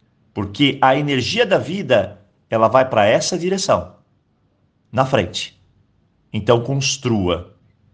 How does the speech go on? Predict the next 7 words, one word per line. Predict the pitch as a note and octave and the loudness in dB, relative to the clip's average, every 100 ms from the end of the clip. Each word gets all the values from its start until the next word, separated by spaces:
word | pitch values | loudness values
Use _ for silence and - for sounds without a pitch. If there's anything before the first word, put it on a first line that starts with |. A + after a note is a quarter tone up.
| _ _ _ | _ _ _
Essa | G#2 G#2 A#2 | 0 0 0
é | |
a | |
palavra | A2 A2 G#2 G#2+ | 2 2 2 0
de | A2+ | -6
hoje. | F2+ F2 - - _ _ _ _ _ | -6 -6 -10 -16 _ _ _ _ _
Acerte | F#2 - - C#3 D3 - - G3 F#3 | -8 -4 -2 2 2 0 -6 -8 -8